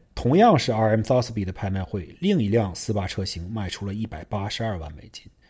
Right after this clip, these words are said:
如果你去查一下这辆车的销售记录，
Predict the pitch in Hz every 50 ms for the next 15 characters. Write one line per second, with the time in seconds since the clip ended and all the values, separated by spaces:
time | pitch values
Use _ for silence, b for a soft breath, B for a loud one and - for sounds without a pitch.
0 | b b b b b b b b b b b b b b b b b - 135 170
1 | 202 233 233 190 135 117 - 107 - - 113 104 104 117 120 - 127 113 - -
2 | 131 117 110 - - 120 117 113 110 101 98 - - 120 117 113 120 110 107 -
3 | 104 98 95 80 -